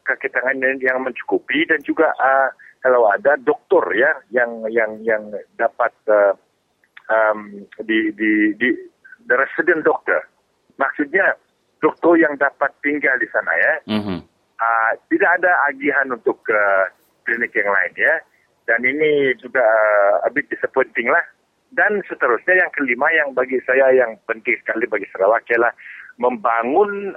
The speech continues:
Speaker 1: atau, eh, repair, renovation untuk sekolah-sekolah di pedalaman.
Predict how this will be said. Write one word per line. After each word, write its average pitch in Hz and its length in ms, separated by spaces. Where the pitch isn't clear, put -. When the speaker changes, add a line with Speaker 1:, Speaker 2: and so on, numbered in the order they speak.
Speaker 1:
atau, 120 640
eh, 110 320
repair, 143 560
renovation 131 720
untuk - 320
sekolah-sekolah 123 580
di - 80
pedalaman. 92 480